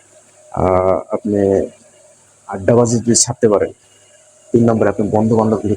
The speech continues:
কমাতে পারেন, এভাবে চলে যদি আপনি তিন চারটা মাস যদি আপনি কন্টিনিউ পড়াশোনা করতে পারেন, আপনি নিজের মধ্যে নিজের পরিবর্তন নিজেই দেখতে পাবেন, নিজেই খুঁজে পাবেন। সেদিন এসে আমার ভিডিওতে কমেন্ট করে যাবেন।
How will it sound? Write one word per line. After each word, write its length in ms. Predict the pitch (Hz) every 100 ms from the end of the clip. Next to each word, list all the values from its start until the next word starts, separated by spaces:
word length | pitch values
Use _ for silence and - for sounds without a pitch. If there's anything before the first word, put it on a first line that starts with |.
| -
কমাতে 280 | 101 110 127
পারেন, 320 | 104 90 - _ _ _ _ _ _
এভাবে 360 | - 131 135 135
চলে 280 | 131 123 127
যদি 140 | 123
আপনি 200 | 117 117 117
তিন 180 | 131 131
চারটা 320 | 127 113 120
মাস 240 | 113 113 113
যদি 140 | 117
আপনি 160 | 110 110
কন্টিনিউ 420 | 107 104 110 110
পড়াশোনা 380 | 101 101 104 98
করতে 240 | - 123
পারেন, 240 | 104 - 139 _ _ _ _ _
আপনি 260 | - - 107
নিজের 300 | 117 113 123
মধ্যে 220 | 120 110
নিজের 280 | 107 107 113
পরিবর্তন 420 | 110 107 107 - 101
নিজেই 260 | 101 104
দেখতে 260 | 98 95 95
পাবেন, 180 | 92 101 _ -
নিজেই 220 | 107 120
খুঁজে 240 | 127 113 104
পাবেন। 240 | 92 82 - _ _ _ _ _ _ _ _ _ _ _ _ - - -
সেদিন 240 | 113 117
এসে 160 | 107 135
আমার 240 | 104 104
ভিডিওতে 440 | 123 - 92 104 87
কমেন্ট 320 | 104 98 95
করে 140 | 92
যাবেন। 240 | 92 92